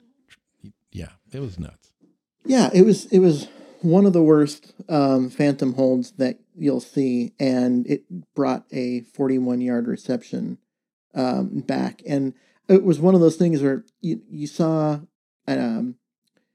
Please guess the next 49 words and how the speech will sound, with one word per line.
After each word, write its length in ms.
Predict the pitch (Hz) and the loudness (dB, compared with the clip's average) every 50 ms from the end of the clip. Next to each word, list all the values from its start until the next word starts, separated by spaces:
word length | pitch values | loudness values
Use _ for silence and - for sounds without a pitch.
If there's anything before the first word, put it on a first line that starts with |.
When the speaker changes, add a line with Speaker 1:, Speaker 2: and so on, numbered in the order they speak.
| _ _ - | _ _ -4
Speaker 2:
you 80 | - 139 | -2 -2
know, 80 | 131 | 0
people 240 | - 170 160 151 147 | 0 0 0 0 -2
on 100 | 139 135 135 | -2 -4 -4
Twitter 380 | - 147 143 139 139 139 135 131 | -2 -2 0 0 2 2 2 2
and, 180 | 127 127 123 | 0 -2 -4
and 360 | - 131 123 123 123 123 123 127 | -4 -4 -4 -2 -2 -2 -4 -2
the 120 | 127 127 | -2 -2
announcers 420 | 123 123 127 131 123 - 143 131 117 | -2 0 -2 -4 -4 -4 -6 -6 -6
being 140 | 135 131 127 | -8 -12 -12
like, 100 | 131 135 | -14 -16
"How 240 | 135 139 147 156 | -16 -14 -10 -6
do 100 | 160 185 | -4 -2
they 100 | 180 175 | -2 0
get, 260 | 160 160 160 156 160 _ _ _ _ _ _ | 0 0 -2 -2 -2 _ _ _ _ _ _
you 80 | - 143 | -6 -4
know, 240 | 135 131 135 139 - - - | -2 -2 -4 -4 -8 -6 -4
Metcalf, 600 | 160 156 160 - _ - 156 147 139 139 - _ _ _ - | -4 -4 -4 -6 _ -8 -8 -6 -6 -8 -10 _ _ _ -12
he 280 | - 185 - - 156 | -12 -12 -12 -10 -8
hasn't 400 | 151 143 143 147 135 151 156 - - | -6 -6 -6 -6 -6 -6 -8 -8 -8
had 200 | - 143 143 143 | -6 -6 -4 -4
any 200 | 139 139 139 147 | -4 -4 -4 -4
opportunities 920 | 143 135 - 139 135 - - 160 160 151 147 139 139 135 127 131 117 117 | -4 -4 -4 -6 -6 -4 -4 -2 -2 0 -2 0 0 -2 -2 -2 -2 -4
and 120 | 123 120 120 | -4 -4 -2
he 120 | 131 139 | -4 -4
doesn't 260 | 135 139 143 135 139 143 | -4 -4 -4 -4 -4 -6
have 120 | 143 143 | -6 -4
any 120 | 139 139 | -6 -6
stats 600 | 131 - - 151 147 147 143 139 131 _ _ - | -8 -8 -8 -6 -4 -4 -4 -4 -6 _ _ -8
and 180 | 131 127 127 123 _ _ _ _ _ _ | -8 -8 -8 -8 _ _ _ _ _ _
blah, 140 | - 147 147 | -2 0 0
blah, 120 | 139 143 135 | 0 0 0
blah." 200 | 147 156 156 147 | 0 -2 -2 0
And 80 | 143 | -2
I'm 80 | 139 139 | -2 -2
like, 120 | 139 139 | -4 -4
Well, 200 | 147 143 139 - - | -4 -6 -6 -6 -10
yeah, 360 | 139 123 139 165 165 147 139 | -10 -6 -4 -4 -2 -4 -4
but 260 | 131 - - - 180 _ - | -4 -2 -4 -4 -4 _ -8
you, 180 | 151 139 127 _ _ _ _ _ _ _ _ _ _ _ _ _ _ _ _ _ _ _ _ - | -8 -8 -8 _ _ _ _ _ _ _ _ _ _ _ _ _ _ _ _ _ _ _ _ 0
it, 320 | 165 147 - - - - | 0 0 0 -2 -8 -8
it's 120 | 165 - | -6 -4
not 160 | 185 175 165 135 | -2 -2 -2 0
his 200 | 147 185 185 - | -2 -2 -2 -4
fault 320 | - - 131 123 123 117 | -4 -2 -2 -2 -2 -4
that, 240 | - 135 131 - - _ _ _ _ _ _ _ - | -4 -6 -6 -6 -8 _ _ _ _ _ _ _ -6
uh, 240 | - 135 131 127 123 | -4 -2 0 0 0
the 100 | 127 123 | 0 0
refs 260 | 127 127 127 123 | 0 -2 -4 -6